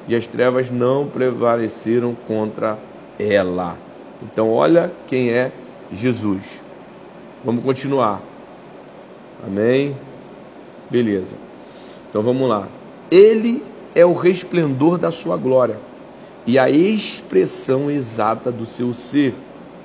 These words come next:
sustentando todas as coisas pela palavra do seu poder. Então Cristo, além de ser o herdeiro, além de ser aquele pelo meio do qual o Pai fez todas as coisas,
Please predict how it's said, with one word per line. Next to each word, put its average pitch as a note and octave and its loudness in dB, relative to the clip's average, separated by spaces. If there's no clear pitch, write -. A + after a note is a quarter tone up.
sustentando C#3 0
todas G3+ 8
as E3+ 2
coisas D3 -4
pela C3 0
palavra A2+ -4
do G#2 -8
seu A2+ -6
poder. F#2 -6
Então B2 2
Cristo, F3 -4
além C3+ 2
de D#3 2
ser - -2
o C#3 4
herdeiro, C#3 4
além B2 2
de D3 -8
ser E3 0
aquele D3+ 0
pelo D#3 0
meio D3+ 0
do D3 0
qual C#3+ 2
o D#3 -2
Pai C3+ 2
fez C#3 -6
todas D#3 -2
as D3+ -4
coisas, A#2 -4